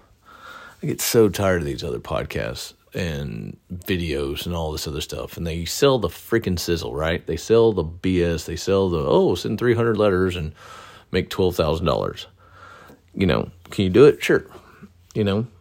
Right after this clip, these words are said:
um, lots of different ways of doing that, but I get so tired of the same B S over and over and over again. What I have come across and continue to come across is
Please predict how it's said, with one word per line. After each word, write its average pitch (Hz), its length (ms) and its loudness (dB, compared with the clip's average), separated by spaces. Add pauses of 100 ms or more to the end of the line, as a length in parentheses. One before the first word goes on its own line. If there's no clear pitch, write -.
(140)
um, 87 540 0
lots 104 160 2
of 101 80 -2
different 87 180 0
ways 78 140 0
of 82 60 -12
doing 55 120 -6
that, - 300 -14
but - 280 4 (920)
I 98 40 -2
get 95 200 -2
so 110 240 4
tired 92 320 2
of 85 80 0
the 80 40 -2
same 87 380 -4
B 76 220 -2
S 62 260 -6
over 80 280 0
and 80 80 -2
over 73 240 -2
and 62 80 -6
over 57 160 -10
again. 62 260 -14 (1400)
What - 260 -2
I 110 560 2 (1900)
have 90 220 -4
come 95 200 0
across 82 760 -2
and 85 340 -4
continue 95 300 -2
to 95 80 0
come 85 140 -4
across 73 480 -4
is 85 480 -4